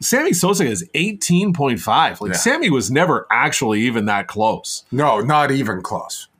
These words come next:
Speaker 1: And what blows my mind even more, two people gave votes to Prince Fielder to be in the Baseball Hall of Fame.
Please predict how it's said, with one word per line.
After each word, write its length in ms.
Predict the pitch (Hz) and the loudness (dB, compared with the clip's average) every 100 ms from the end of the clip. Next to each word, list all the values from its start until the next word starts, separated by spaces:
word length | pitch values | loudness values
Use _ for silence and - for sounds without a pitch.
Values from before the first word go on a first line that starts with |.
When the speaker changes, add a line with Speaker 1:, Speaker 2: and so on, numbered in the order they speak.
| _ _ _ _ | _ _ _ _
Speaker 1:
And 240 | 160 156 - | -2 -2 -2
what 180 | 170 - | -4 0
blows 300 | 226 277 202 | 2 4 4
my 200 | 196 185 | 2 4
mind 280 | 202 240 233 | 2 2 2
even 220 | 196 190 | 2 2
more, 420 | 202 294 180 139 - - _ | 2 2 2 0 -6 -20 _
two 460 | - 202 262 311 349 | -2 2 4 4 2
people 460 | - 247 240 196 143 | 2 0 2 2 0
gave 240 | 175 160 | 2 2
votes 360 | 143 156 196 - | 2 2 2 2
to 140 | 170 | 0
Prince 520 | 135 - 185 220 269 - | -2 -2 0 2 2 0
Fielder 520 | - 175 190 110 107 | 2 4 4 2 -2
to 160 | - 139 | -2 0
be 300 | 156 160 165 | 2 2 2
in 100 | 143 | 0
the 100 | 131 | 0
Baseball 680 | 110 170 240 - 247 240 | 0 2 2 2 2 4
Hall 300 | 175 156 170 | 4 2 4
of 120 | 180 175 | 2 0
Fame. 400 | 233 147 113 | -2 -2 -4